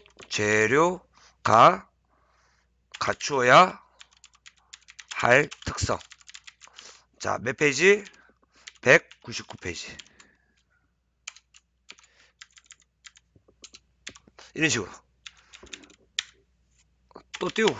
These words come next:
넘기세요. 오늘 했던 거. 그 다음에 이백삼 페이지에 건축 재료의 변천. 응,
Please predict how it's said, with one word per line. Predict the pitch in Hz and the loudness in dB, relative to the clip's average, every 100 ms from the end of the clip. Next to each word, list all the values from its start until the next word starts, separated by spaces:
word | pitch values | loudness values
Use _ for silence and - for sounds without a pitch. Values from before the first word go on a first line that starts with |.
| - _ _ _ _ _ - _ _ _ _ _ - - - - | -14 _ _ _ _ _ -20 _ _ _ _ _ -20 -20 -20 -2
넘기세요. | 180 202 127 104 _ _ - - 156 | -2 -2 -6 -10 _ _ -20 -12 -2
오늘 | 139 | 0
했던 | - 131 | 0 2
거. | 117 147 170 _ _ - _ | 4 4 4 _ _ -20 _
그 | - | -2
다음에 | 117 117 170 196 - _ _ _ _ _ _ - _ _ _ - - - - - - - _ | 2 4 4 4 -6 _ _ _ _ _ _ -20 _ _ _ -20 -16 -16 -16 -20 -20 -20 _
이백삼 | - 139 156 147 | -6 -4 0 2
페이지에 | 160 131 160 214 247 - _ _ _ _ - _ _ _ - | 2 4 6 6 4 -18 _ _ _ _ -20 _ _ _ -6
건축 | 127 131 - 208 - | -6 -6 -8 -12 -8
재료의 | - 127 147 165 202 | -4 -2 2 4 4
변천. | 135 110 - 151 131 _ _ _ _ - | 2 -10 -4 0 0 _ _ _ _ -12
응, | 127 107 | -10 -10